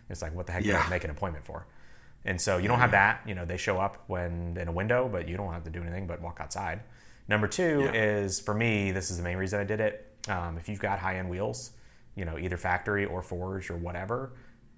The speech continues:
Speaker 1: they will mount 'em loose. And so I took all the wheels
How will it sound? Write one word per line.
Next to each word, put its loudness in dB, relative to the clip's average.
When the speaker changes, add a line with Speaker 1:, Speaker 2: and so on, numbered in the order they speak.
Speaker 1:
they 6
will 4
mount 4
'em 0
loose. -4
And -6
so -4
I -2
took -8
all -2
the 0
wheels 0